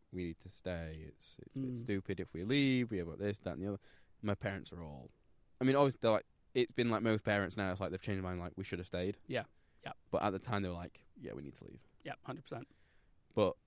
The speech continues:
Speaker 1: now you think about it, it's taken so long to leave that there was no point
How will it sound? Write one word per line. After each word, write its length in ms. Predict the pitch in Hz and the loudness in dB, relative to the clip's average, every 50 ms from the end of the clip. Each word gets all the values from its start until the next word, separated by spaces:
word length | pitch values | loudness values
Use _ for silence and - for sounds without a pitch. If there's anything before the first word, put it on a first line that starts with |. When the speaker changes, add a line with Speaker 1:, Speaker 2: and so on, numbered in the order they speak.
| - - _ - | -20 -16 _ -2
Speaker 1:
now 300 | 113 110 110 107 104 101 | 0 2 4 4 4 4
you 140 | 101 95 98 | 2 0 -2
think 200 | - 101 98 - | -4 -6 -6 -4
about 200 | - 92 90 87 | -4 -4 -4 -4
it, 140 | 82 - - _ _ | -6 -8 -10 _ _
it's 220 | 110 - - - | -6 -6 -6 -6
taken 300 | - 113 98 - 101 101 - | -6 -6 -4 -4 -6 -8 0
so 200 | - 113 110 110 | 4 4 6 6
long 340 | 107 104 104 98 95 95 | 6 4 2 2 -2 -4
to 120 | - - 98 | -4 -4 0
leave 520 | 98 104 95 73 69 82 92 98 117 - - | 0 0 0 -2 -4 -8 -8 -10 -10 -6 -6
that 140 | 90 87 - - - _ - | -6 -6 -6 -10 -20 _ -4
there 120 | 95 95 | -2 -2
was 100 | 92 95 | -2 -2
no 140 | 101 92 90 | -2 -4 -4
point 320 | - - 92 90 87 - | -4 -4 -6 -6 -6 -6